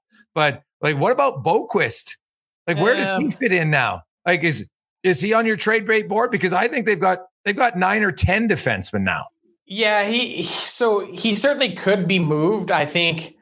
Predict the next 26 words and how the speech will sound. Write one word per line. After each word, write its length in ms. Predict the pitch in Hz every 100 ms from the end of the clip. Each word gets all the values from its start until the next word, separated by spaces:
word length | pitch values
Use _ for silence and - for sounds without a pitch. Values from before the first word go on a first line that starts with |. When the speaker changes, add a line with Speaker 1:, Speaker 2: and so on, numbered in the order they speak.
| _ _ _ _ _ _
Speaker 2:
I 80 | 208
don't 100 | 269
wanna 160 | 240
say, 280 | - 214 202
like, 220 | 190 170
the 100 | 156
book 420 | 147 - 170 180 180
is 160 | 156
out 260 | 151 143 175
on 120 | 208
him 140 | 233 202
'cause 160 | 175
I 100 | 160
think 240 | 151 160 147
there's 220 | 147 147
still 220 | - 165
a 160 | 160 139
lot 280 | 143 147 143
to 40 |
be 160 | 143 127
written, 640 | 131 147 180 233 262 254 _ _ _ _ 139 135 -
but 360 | 175 170 170 - _ _ _ _ -
the 800 | 147 180 180 175 170 160 160 -
undersized 1000 | 185 214 220 220 - 196 190 190 196 -
defenseman 840 | 165 - 170 175 170 170 156 143
thing 580 | 139 143 139 135 131 127